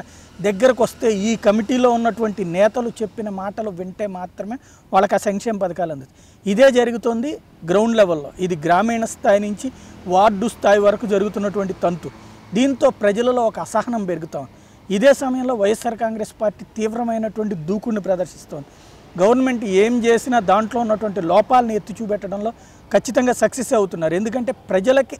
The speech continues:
ఆ పథకం చేరనప్పుడు, ప్రతిపక్షం దాన్ని విమర్శించినప్పుడు ఆ ప్రజలు అవతల వైపు ఉన్నటువంటి వాళ్ళనే అంగీకరిస్తారు. ఒకవేళ తటస్థులు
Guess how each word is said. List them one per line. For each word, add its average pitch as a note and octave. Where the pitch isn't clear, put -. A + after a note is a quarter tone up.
ఆ G#3
పథకం A3
చేరనప్పుడు, A3+
ప్రతిపక్షం A#3+
దాన్ని A3
విమర్శించినప్పుడు A3
ఆ F3
ప్రజలు A3+
అవతల A3
వైపు A#3
ఉన్నటువంటి G#3
వాళ్ళనే G3+
అంగీకరిస్తారు. G3
ఒకవేళ B3
తటస్థులు A3+